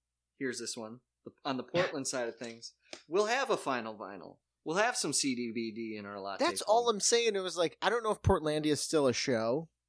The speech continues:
Speaker 2: if it's still on.
Speaker 1: I don't
Speaker 2: But
Speaker 1: think
Speaker 2: if
Speaker 1: so.
Speaker 2: you just sent them your quiz,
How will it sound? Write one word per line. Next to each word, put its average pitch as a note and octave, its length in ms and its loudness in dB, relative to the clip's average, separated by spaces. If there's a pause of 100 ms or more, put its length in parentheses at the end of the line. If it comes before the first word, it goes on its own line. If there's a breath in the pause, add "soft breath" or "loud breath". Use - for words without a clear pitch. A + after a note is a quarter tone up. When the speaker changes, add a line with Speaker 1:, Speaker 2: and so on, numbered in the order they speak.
(140)
Speaker 2:
if B2+ 100 -16
it's - 140 -4
still C#3 240 2
on. C3 480 -8 (640)
Speaker 1:
I E3 40 -8
don't E3+ 100 -2
Speaker 2:
But D#3 120 2
Speaker 1:
think E3+ 100 0
Speaker 2:
if - 80 -6
Speaker 1:
so. A3 100 -2
Speaker 2:
you G#3 60 -2
just A3+ 180 2
sent G3+ 300 2
them G#3+ 260 2
your D#3 240 2
quiz, D#3 720 2